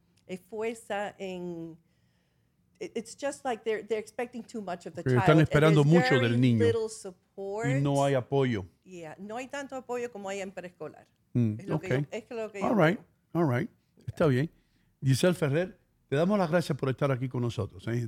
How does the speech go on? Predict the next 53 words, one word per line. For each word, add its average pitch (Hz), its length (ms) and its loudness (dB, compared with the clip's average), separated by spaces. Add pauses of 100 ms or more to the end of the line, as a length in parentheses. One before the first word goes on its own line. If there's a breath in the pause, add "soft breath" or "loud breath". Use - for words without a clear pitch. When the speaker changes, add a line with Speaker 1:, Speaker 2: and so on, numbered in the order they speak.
Speaker 2:
Thank 139 200 2
you. 123 80 -2
Speaker 1:
Thank 117 80 0
Speaker 2:
It's 120 100 -2
been 131 220 2
Speaker 1:
you. 135 60 2
Speaker 2:
wonderful 170 380 2
to 139 80 -4
see 151 200 2
you 151 100 6
Speaker 1:
<laughs> - 0 -
Speaker 2:
después 127 260 2
de 143 120 2 (260)
veinti 123 340 0
y 123 60 2
algo 139 320 2
años 135 180 0
que - 100 -4
no 110 120 -2
te 131 100 0
veía. 98 300 0 (540 soft breath)
You 127 160 2
look 143 200 2
as 127 140 0
beautiful 170 500 2
Speaker 1:
Oh, 254 140 -2
Speaker 2:
as 139 100 4
Speaker 1:
thank 302 100 -4
Speaker 2:
when 131 440 2
Speaker 1:
you. 127 60 4
Speaker 2:
we 139 40 4
went 135 220 2
to 127 80 -2
college. 90 420 -2 (100)
Speaker 1:
No 214 160 -8
tengo 233 180 -6
el 226 40 -12
pelo 226 260 -8
negro, 220 360 -10
but 180 160 -12
that's 180 280 -10
okay. 202 460 0
Speaker 2:
<laughs> - 1120 0
Ahora, 151 380 4
otra 147 240 -2
cosa 147 360 0
que, 123 240 2
que, 120 200 0
que 120 140 2
te 113 120 2
iba 120 140 6
a - 20 4
decir, 101 320 0